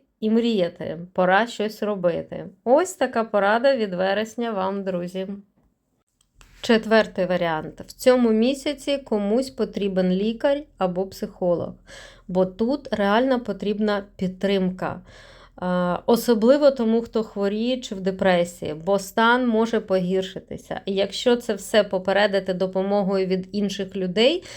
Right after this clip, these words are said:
і звернутися до спеціаліста, то все буде добре. Не можна пустити це все на самотік і надіятися, що воно само якось розсосеться.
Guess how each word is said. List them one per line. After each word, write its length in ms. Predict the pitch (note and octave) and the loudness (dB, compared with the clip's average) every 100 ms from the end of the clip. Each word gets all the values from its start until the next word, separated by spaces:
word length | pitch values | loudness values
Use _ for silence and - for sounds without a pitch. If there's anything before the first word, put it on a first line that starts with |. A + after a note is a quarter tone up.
| - - | -20 -4
і 80 | A3+ | 0
звернутися 840 | A3 A3+ A#3 A#3+ A3+ A3 G3 G3+ F#3 | 2 4 6 4 4 0 -4 -2 2
до 260 | F#3 G#3+ | 4 4
спеціаліста, 920 | G#3 G3 F#3 - F3+ F3 D#3+ D#3+ F3+ E3 | 2 -4 -4 0 0 0 -4 -6 -6 -4
то 160 | F#3+ | -4
все 260 | F#3 - B3 | -2 2 2
буде 220 | B3+ G#3+ | 2 2
добре. 420 | F3+ E3+ D#3 - - - - - - G3+ | 2 0 -2 -10 -14 -20 -20 -20 -8 0
Не 180 | G#3 | 2
можна 440 | G#3 A3+ C#4 D4 C#4 | 4 6 6 4 0
пустити 580 | A3 A3 A3+ A#3+ A#3+ A3+ | 0 -4 0 0 0 -4
це 240 | - G3 | -4 -6
все 300 | F#3 - G#3+ | -4 -2 0
на 120 | G#3 | 0
самотік 680 | G3+ G3 F#3+ F#3 F#3+ C4+ C4+ | -2 -2 0 -2 0 -2 0
і 60 | G3+ | 2
надіятися, 880 | F#3 F3 G#3 B3+ C4+ C#4 C4 C4 | 2 0 2 4 4 0 -2 -2
що 260 | B3+ - G3 | -2 -4 -2
воно 260 | F#3+ G3+ A3+ | -2 -2 -4
само 460 | A3+ G#3 G#3 A#3+ | -4 -2 -2 0
якось 520 | A#3+ G3+ G#3 G#3+ G#3 | 0 0 0 -2 -4
розсосеться. 920 | G3+ F#3+ - F#3 F#3 E3 E3 - F3 | -4 -4 -6 -6 -4 -4 -4 -10 -12